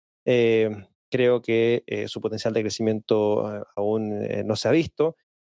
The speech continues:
Eh, en estricto rigor, eh, desde su nacimiento y su foco, eh, su tecnología puede procesar hasta cincuenta mil transacciones por segundo. Hasta ahora no ha procesado más de ocho mil. Cuando llegó al número máximo, la red se detuvo,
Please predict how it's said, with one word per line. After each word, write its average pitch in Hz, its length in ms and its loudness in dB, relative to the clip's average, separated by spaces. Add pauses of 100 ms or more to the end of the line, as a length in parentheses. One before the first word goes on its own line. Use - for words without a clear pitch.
(160)
Eh, 98 520 -2
en 101 200 -8
estricto 117 340 -2
rigor, 117 540 0 (480)
eh, 107 200 -8 (300)
desde 104 220 -6
su 101 340 -4
nacimiento 131 760 0
y 117 60 0
su - 140 -10
foco, 120 720 0 (240)
eh, 101 380 -14 (260)
su 104 60 -10
tecnología 104 520 2
puede 110 200 0
procesar 110 340 -2
hasta 110 140 -4
cincuenta 110 400 -2
mil 120 160 0
transacciones 113 480 -6
por - 140 -12
segundo. 160 520 2 (600)
Hasta 113 220 2
ahora 127 160 4
no 123 80 2
ha 117 60 2
procesado 117 400 2
más 117 200 0
de 123 100 2
ocho 113 280 0
mil. 156 400 2 (460)
Cuando 104 280 -4
llegó 113 320 4
al 117 120 0
número 120 240 2
máximo, 120 560 -2
la 101 120 -2
red 120 140 0
se - 160 -2
detuvo, 143 420 2